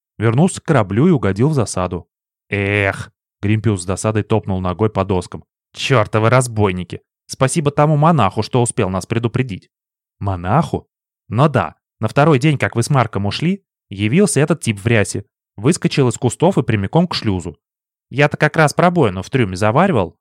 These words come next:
ну и увидел его через дыру. Смотрю, а он руками машет, подпрыгивает и кричит: «Я от капитана Аала, откройте, срочное дело!» А мы уже вторые сутки не могли с тобой связаться. Пеленг-то у тебя вырубился. Что случилось с передатчиком, сынок?»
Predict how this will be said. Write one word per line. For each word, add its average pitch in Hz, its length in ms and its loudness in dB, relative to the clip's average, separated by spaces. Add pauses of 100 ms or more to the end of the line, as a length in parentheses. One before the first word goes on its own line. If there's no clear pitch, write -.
ну 117 140 2
и 208 60 6
увидел 135 440 2
его 135 180 2
через 120 280 0
дыру. 123 400 2 (240)
Смотрю, 113 580 0 (180)
а 104 160 2
он 107 120 2
руками 120 360 2
машет, 117 480 2
подпрыгивает 107 680 0
и 123 40 0
кричит: 135 460 -4 (320)
«Я 104 160 0
от 104 100 -2
капитана 107 640 0
Аала, 147 360 4
откройте, 147 540 0
срочное 110 480 -2
дело!» 120 460 0 (300)
А 98 100 2
мы 139 120 4
уже 147 120 2
вторые 147 320 2
сутки - 320 0
не 95 120 -4
могли 117 260 -2
с - 60 -8
тобой 110 260 0
связаться. 120 580 -2 (420)
Пеленг-то 117 400 0
у 92 40 -2
тебя 92 220 -2
вырубился. 139 640 0 (460)
Что 180 180 0
случилось 175 420 2
с - 40 -14
передатчиком, 143 640 -2
сынок?» 117 380 -4